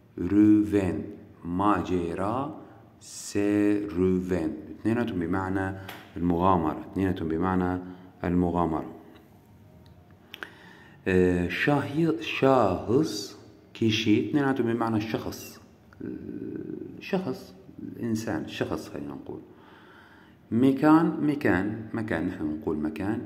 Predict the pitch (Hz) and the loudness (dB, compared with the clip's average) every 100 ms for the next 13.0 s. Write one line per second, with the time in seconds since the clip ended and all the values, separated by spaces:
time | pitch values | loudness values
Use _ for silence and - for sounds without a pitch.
0 | 135 139 90 87 - - 107 107 87 90 | -2 2 2 0 -6 -12 -2 0 0 -2
1 | - 90 92 80 78 78 85 95 - 107 | -2 -2 -2 -2 -2 -4 -6 -10 -6 -6
2 | 104 71 - - - - - - _ - | -6 -10 -14 -20 -20 -20 -20 -20 _ 0
3 | 131 135 151 156 151 98 113 101 98 - | 2 6 10 10 8 2 2 2 2 -2
4 | - - - - - - - - - 123 | -8 -14 -18 -20 -20 -20 -20 -20 -4 -2
5 | 113 110 101 - 78 73 80 95 80 76 | 2 4 4 2 -4 -4 -2 -2 -2 -4
6 | 82 95 101 - - - - - 98 113 | -4 0 -2 -2 -8 -14 -20 -18 -2 0
7 | 120 123 120 - 101 - 90 - - - | 2 0 -2 -2 -2 -2 -4 -6 -14 -18
8 | - - - _ _ - 98 107 95 90 | -20 -20 -20 _ _ 0 2 4 2 0
9 | 104 110 - 80 90 113 104 - - - | 0 -6 -4 -2 -2 -4 -6 -8 -14 -16
10 | - - _ - - 76 78 82 76 - | -20 -20 _ -20 -12 -4 -2 -2 -6 -10
11 | - 80 80 78 80 87 73 76 85 85 | -10 -6 -4 -2 -2 -2 -4 -6 -6 -4
12 | 92 98 - 80 - 92 92 90 73 | -4 -4 -8 -8 -8 -6 -4 -2 -4